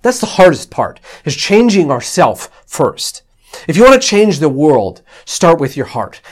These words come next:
Ask God to work on your heart and your life first. "God, make me a better husband. God, make me a better spouse. God, make me, make me a better,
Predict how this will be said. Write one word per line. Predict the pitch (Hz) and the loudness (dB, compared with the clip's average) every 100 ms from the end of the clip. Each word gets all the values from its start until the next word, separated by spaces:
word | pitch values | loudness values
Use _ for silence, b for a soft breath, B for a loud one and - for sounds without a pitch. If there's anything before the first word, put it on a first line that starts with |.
| B | B
Ask | 196 220 | 2 2
God | 226 202 - | 4 2 2
to | 175 | -4
work | 156 196 190 - | 2 2 2 -2
on | 160 | -2
your | 147 | -2
heart | 131 - 156 139 - | -4 -2 -2 -2 -8
and | 135 | -6
your | 123 | -4
life | 120 131 117 - _ b b | 0 -2 -2 -8 _ b b
first. | b - 170 - - B - | b -4 -4 -4 -10 B 0
"God, | 196 | 2
make | 180 180 | 2 0
me | 170 | 0
a | 151 | -2
better | 135 127 | -2 -4
husband. | 127 107 98 - B - | -6 -10 -14 -20 B 0
God, | 196 | 4
make | 220 190 | 4 2
me | 202 | 2
a | 170 | 2
better | 151 139 | 0 -2
spouse. | - 143 101 - B B | -2 -2 -2 -10 B B
God, | 208 220 | 0 2
make | 220 190 | 0 0
me, | 208 208 | -2 2
make | 196 226 - B - | 0 0 -4 B 0
me | 196 | 4
a | 185 | 6
better, | 160 165 135 | 6 6 4